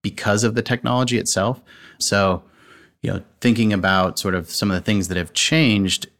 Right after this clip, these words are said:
in the, in the past, there were really kind of, like, two main types of document automation. So one was sort of the old non-cloud-based world of, of programming languages.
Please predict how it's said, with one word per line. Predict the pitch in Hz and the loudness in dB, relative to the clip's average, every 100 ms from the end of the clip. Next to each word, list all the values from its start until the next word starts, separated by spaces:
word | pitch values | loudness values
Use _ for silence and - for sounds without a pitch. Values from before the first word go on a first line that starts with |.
| _ - | _ 0
in | 135 120 | 4 4
the, | 110 | 4
in | 135 123 | 2 2
the | 110 | 2
past, | - 131 131 113 - | 0 2 2 2 0
there | |
were | 101 | 0
really | 101 110 104 | 2 2 0
kind | 101 | -2
of, | 92 | -2
like, | 87 - _ | -4 -8 _
two | - 120 113 107 | -4 2 4 4
main | 98 95 95 95 92 87 - _ | 2 2 2 0 -2 -6 -16 _
types | - 90 90 - | -2 -2 0 -2
of | 104 | 2
document | 104 104 107 107 | 0 2 0 -2
automation. | 104 110 107 107 117 113 110 - - - - | -2 0 0 0 0 -2 -4 -12 -20 -20 -8
So | - 104 | 0 2
one | 92 104 107 107 | 4 4 4 4
was | 101 95 87 | 4 2 0
sort | 98 95 | 0 0
of | 85 | 0
the | 90 | -4
old | - 104 95 90 | -4 -2 0 0
non-cloud-based | 90 117 117 113 101 95 95 92 | 2 4 4 4 2 2 0 0
world | 95 95 92 | -2 0 0
of, | 87 87 - | -4 -6 -8
of | 95 90 - - | -4 -4 -8 -2
programming | 131 131 104 92 90 | 2 4 4 0 -2
languages. | 87 82 85 87 - | -4 -6 -6 -4 -6